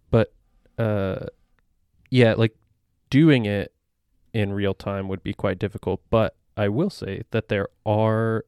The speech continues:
a few, um, playhouses, uh, uh, theaters that do live real-time A D for stage shows.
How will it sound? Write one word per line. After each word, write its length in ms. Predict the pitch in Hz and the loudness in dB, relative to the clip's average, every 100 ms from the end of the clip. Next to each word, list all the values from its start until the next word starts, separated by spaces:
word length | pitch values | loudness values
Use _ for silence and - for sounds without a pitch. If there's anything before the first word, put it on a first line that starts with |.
| - | -6
a 100 | 107 | -6
few, 960 | - - 104 101 101 101 98 95 98 - _ _ - | -6 -16 -8 -4 -4 -2 -4 -6 -10 -12 _ _ -6
um, 580 | 101 92 - - 110 113 _ _ _ _ _ _ - | -4 -4 -8 -12 -16 -18 _ _ _ _ _ _ -2
playhouses, 640 | 117 123 147 185 - - _ _ - | 0 2 -2 -4 -8 -18 _ _ -6
uh, 540 | 107 104 104 104 101 - - _ _ _ _ - | -4 -2 -4 -6 -8 -10 -14 _ _ _ _ -12
uh, 460 | 104 101 101 101 110 | -10 -8 -10 -12 -10
theaters 480 | - 120 156 - - _ _ _ _ _ _ _ _ _ _ _ - | -2 0 -2 -6 -16 _ _ _ _ _ _ _ _ _ _ _ -2
that 380 | 110 107 104 98 | 0 0 -4 -4
do 720 | 107 110 104 101 98 95 95 _ _ _ _ _ 107 | -2 0 0 -2 -4 -6 -10 _ _ _ _ _ -8
live 720 | 101 98 101 101 98 98 - - | -4 -4 -2 -2 -2 -4 -10 -12
real-time 1080 | 95 98 98 98 - 98 95 92 92 98 _ _ _ _ - | -8 -4 -4 -6 -6 -6 -6 -8 -12 -16 _ _ _ _ -4
A 160 | 98 | -4
D 320 | 95 95 - - _ _ _ _ _ _ _ _ | -4 -8 -12 -18 _ _ _ _ _ _ _ _
for 520 | _ 101 95 95 90 | _ -8 -6 -6 -8
stage 300 | - 101 92 | -8 -8 -6
shows. 400 | - - - - | -10 -14 -16 -20